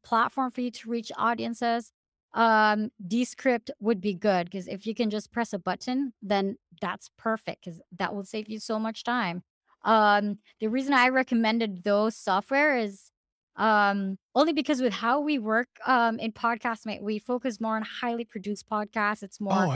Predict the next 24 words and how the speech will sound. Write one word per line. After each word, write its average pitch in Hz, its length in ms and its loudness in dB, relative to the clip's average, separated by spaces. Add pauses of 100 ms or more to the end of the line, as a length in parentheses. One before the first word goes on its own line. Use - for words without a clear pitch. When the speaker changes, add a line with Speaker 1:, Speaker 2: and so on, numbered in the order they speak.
(400)
Speaker 1:
um, 214 220 6
Speaker 2:
absolutely. 95 220 -6
Speaker 1:
narrative, 220 920 0
like, 185 260 0
immersive 214 640 0
sound, 214 460 2
so 240 120 -2
we 190 140 -4
have 214 260 -2
to 240 100 -6
have, 214 240 -4
like, 180 200 -4 (320)
all 247 300 4
those, 240 300 2
um, 214 280 2
software, 208 840 0
um, 196 360 -2
with 196 180 -6
our, 190 220 -2 (400)
we 214 80 -4
have 202 200 -6
sound 247 400 0
design, 226 600 0
so 196 320 -2